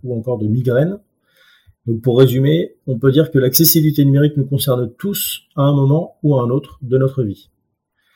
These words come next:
Et pour nos clients, les grands enjeux de l'accessibilité numérique, euh, sont tout d'abord de toucher une cible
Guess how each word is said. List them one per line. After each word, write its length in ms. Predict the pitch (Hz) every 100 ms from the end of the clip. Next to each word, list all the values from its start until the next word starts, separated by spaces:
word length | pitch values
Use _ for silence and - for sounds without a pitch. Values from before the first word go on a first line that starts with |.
| _ _ _ _ -
Et 720 | 117 120 117 113 107 107 107
pour 200 | 156 135
nos 120 | 135
clients, 840 | 135 - 123 147 170 180 180 170
les 680 | 135 135 127 123 120 117 123
grands 400 | 123 117 175 151
enjeux 240 | 160 147 160
de 60 |
l'accessibilité 680 | 139 135 143 - 139 135 135
numérique, 600 | 131 127 143 175 - - _ _ _ _ -
euh, 160 | 120 117
sont 360 | - - 135
tout 180 | - 147
d'abord 400 | 139 139 151 135
de 220 | 131 127
toucher 320 | 120 156 151
une 100 | 139
cible 480 | 135 - 156 131 104